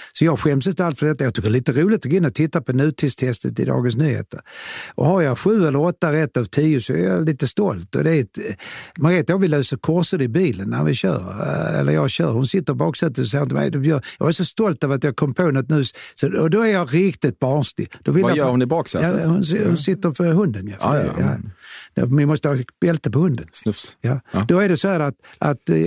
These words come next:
Speaker 1: då är jag lite barnslig. Då vill jag att Marita ska berömma mig mycket, för jag kunde något, eh, ku-, kan en del där som, med kurser som är helt sanslösa.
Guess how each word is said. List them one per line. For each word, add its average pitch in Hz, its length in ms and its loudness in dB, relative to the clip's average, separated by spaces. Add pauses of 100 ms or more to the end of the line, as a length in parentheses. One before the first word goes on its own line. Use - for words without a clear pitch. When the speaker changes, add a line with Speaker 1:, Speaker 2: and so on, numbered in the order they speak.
(380)
Speaker 1:
då 175 140 2
är 208 40 2
jag 190 160 2
lite 156 220 0
barnslig. 147 420 0
Då 135 60 2
vill 180 160 2
jag 175 80 2
att - 80 -6
Marita 160 240 0
ska - 180 -2
berömma 135 440 0
mig 139 200 0
mycket, 123 380 -2
för 135 80 -2
jag 123 80 -4
kunde 160 260 0
något, 131 220 -2
eh, - 60 -4 (220)
ku-, - 120 0 (220)
kan 175 220 0
en 127 100 2
del 160 160 0
där 143 120 -2
som, - 160 -4
med 127 340 -2
kurser 147 360 0
som 113 160 -4
är 123 180 0
helt 151 260 -2
sanslösa. 131 480 -4